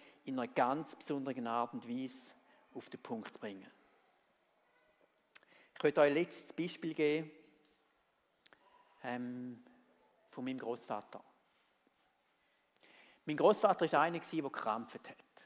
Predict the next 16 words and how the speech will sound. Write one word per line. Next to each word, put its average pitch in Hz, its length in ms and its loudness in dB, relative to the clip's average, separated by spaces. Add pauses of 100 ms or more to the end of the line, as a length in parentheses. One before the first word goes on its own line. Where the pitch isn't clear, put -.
(1600)
Zweiter 131 380 -4
Weltkrieg, 123 460 -4
irgendwie 135 280 -8
Wachmeister, 123 800 -6 (140)
Gräben, 127 420 -8 (840)
Drogist, 151 680 -8
Büro, 139 540 0 (760)
leitende 127 440 0
Position, 127 960 -6 (1120)
Kirchenpräsident. 127 920 -4 (800)
Er 147 180 8
hat 170 160 0
versucht, - 680 2
Vorbild 123 560 0
zu - 100 -10
sein. 107 180 -10